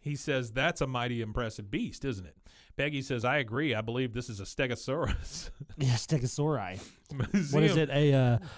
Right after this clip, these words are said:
Speaker 2: hold on. What, what'd she say? A prehistoric landmaster.
Speaker 1: A prehistoric landmaster. Uh, museum professor says, "Ah, so you're into dinosaurs too. What's your name?" Because she knew the word stegosaurus.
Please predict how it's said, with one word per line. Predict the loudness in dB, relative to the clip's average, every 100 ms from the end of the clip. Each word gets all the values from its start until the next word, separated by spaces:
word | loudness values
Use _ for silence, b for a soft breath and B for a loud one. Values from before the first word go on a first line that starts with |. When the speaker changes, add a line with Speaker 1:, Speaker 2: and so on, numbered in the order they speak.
| B
Speaker 2:
hold | 4 6
on. | 6 4 0 -4
What, | -4 2
what'd | 2
she | 4
say? | 4 4 2
A | 0
prehistoric | 2 6 8 6 4 4 4
landmaster. | 2 4 6 6 4 2 2 2 4 6 4
Speaker 1:
A | 0 -4
prehistoric | -2 -2 0 -2
landmaster. | -2 -4 -2 -4 -2 -6 B B B -4
Uh, | 0 2 2
museum | 0 0 0 0
professor | 2 2 0 0
says, | -2 -2 0
"Ah, | 2 2 -2 -6
so | -2
you're | 0 2 2
into | 0
dinosaurs | 0 0 -2 -2 -4 -2
too. | -2 -2 0
What's | -2 -2
your | -4
name?" | -4 -4 -8 -12
Because | -8 -8
she | -8 -8
knew | -4 -2
the | -2
word | -2 -4 -6
stegosaurus. | -10 -8 -6 -6 -2 -2 -2 -4 -10